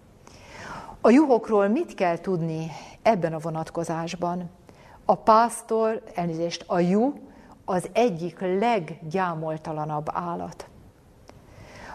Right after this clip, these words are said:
A juhok, a pásztor állandó gondviselése és szeretetteljes gondoskodása nélkül nagyon hamar elpusztulnak. A juh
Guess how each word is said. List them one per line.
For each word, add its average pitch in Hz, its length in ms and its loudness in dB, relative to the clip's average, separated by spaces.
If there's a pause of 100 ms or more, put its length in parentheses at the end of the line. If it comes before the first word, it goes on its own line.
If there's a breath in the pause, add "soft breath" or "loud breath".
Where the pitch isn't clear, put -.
(120 loud breath)
A 208 120 4
juhok, 240 840 4
a 196 120 2
pásztor 196 840 0
állandó 196 800 2
gondviselése 180 1300 0 (800 soft breath)
és 190 160 0
szeretetteljes 180 1120 0
gondoskodása 175 1000 -2
nélkül 175 500 -2
nagyon 160 300 -2
hamar 151 220 -6
elpusztulnak. 151 920 -6 (760 loud breath)
A 190 140 2
juh 214 360 4